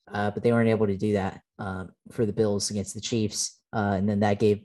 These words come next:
Patrick Mahomes enough time, and then they, uh, failed to play good defense. They, they basically protected the end zone, uh, I guess, in the chance of a, you know, one of those lucky plays like, uh, New England, uh, against Miami a few years ago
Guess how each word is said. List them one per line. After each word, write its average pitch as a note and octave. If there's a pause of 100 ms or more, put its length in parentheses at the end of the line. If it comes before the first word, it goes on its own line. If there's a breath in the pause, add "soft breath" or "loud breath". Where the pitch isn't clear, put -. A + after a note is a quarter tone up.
(100)
Patrick G#2
Mahomes G#2
enough G2+
time, G#2
and G2
then G2
they, G2
uh, F#2+
failed A2
to G#2
play G#2
good G2+
defense. G#2+
They, G#2 (180)
they B2
basically C3
protected B2+
the A2+
end A2+
zone, G#2+ (180)
uh, G2+ (300)
I A2
guess, G#2+
in G#2+
the G2+
chance A2
of G#2
a, G2+ (220)
you -
know, G2+
one A2
of G#2
those G2+
lucky G#2+
plays G#2+
like, G#2 (200)
uh, G2+ (180)
New A2+
England, G#2+ (180)
uh, G2+
against G#2+
Miami G#2+
a G2
few A2+
years G#2+
ago G#2